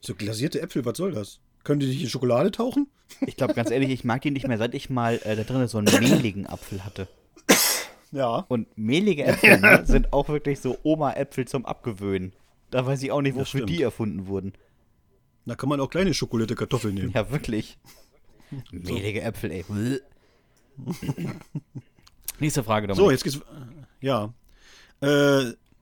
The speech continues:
Speaker 1: Friederike, erstmal vielen Dank für deine Fragen. Das muss ich an dieser Stelle auch mal sagen. Äh, die nächsten sind jetzt so Entweder-Oder-Fragen, ne? Oder, oder so, naja, ein, ein Satz, wollte ich mal
Speaker 2: Ja.
Speaker 1: sagen. Was, was wollt ihr niemals an Weihnachten essen?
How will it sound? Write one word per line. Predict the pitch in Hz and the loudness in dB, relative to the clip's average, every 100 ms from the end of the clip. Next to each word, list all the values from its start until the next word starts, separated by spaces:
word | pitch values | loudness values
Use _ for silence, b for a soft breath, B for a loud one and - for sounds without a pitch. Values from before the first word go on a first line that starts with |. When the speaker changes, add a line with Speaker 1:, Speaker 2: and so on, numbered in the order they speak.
| _ _ | _ _
Speaker 1:
Friederike, | - 170 190 302 | -6 -2 0 0
erstmal | - 214 | 0 0
vielen | 196 247 160 | 2 4 4
Dank | 135 320 - - | 4 2 -4 -10
für | 131 | -4
deine | 117 107 | -4 -4
Fragen. | - 113 113 254 - | -6 -6 -4 -6 -10
Das | 120 | -14
muss | 120 | -12
ich | 127 | -10
an | 117 | -8
dieser | 113 | -10
Stelle | - - | -10 -8
auch | |
mal | 180 180 | -6 -4
sagen. | 95 131 254 - B B B B | -6 -6 -8 -12 B B B B
Äh, | 131 127 | -2 0
die | |
nächsten | 139 233 - | 2 2 -2
sind | 196 196 | -2 0
jetzt | 185 | 0
so | 180 160 - _ | 0 -2 -4 _
Entweder-Oder-Fragen, | 147 165 160 151 156 131 113 98 | -4 0 0 0 -2 -4 -6 -4
ne? | 101 156 | -4 -4
Oder, | 175 170 127 | -4 -6 -4
oder | 117 | -4
so, | 107 120 110 | -4 -6 -8
naja, | 120 117 | -8 -8
ein, | 127 127 120 | -6 -6 -6
ein | 131 131 | -6 -4
Satz, | 107 95 - - _ _ - | -4 -6 -10 -14 _ _ -16
wollte | 113 | -10
ich | 120 | -2
mal | |
Speaker 2:
Ja. | 117 90 | 0 -2
Speaker 1:
sagen. | 87 98 B B B B | -6 -14 B B B B
Was, | 156 - - | 0 0 -2
was | 151 - - | 2 2 4
wollt | 190 | 2
ihr | 185 | 4
niemals | 156 196 226 226 202 | 4 4 4 2 -2
an | - 151 | -2 0
Weihnachten | 123 147 180 170 165 | 2 2 2 -4 -4
essen? | 156 143 104 | 0 0 -2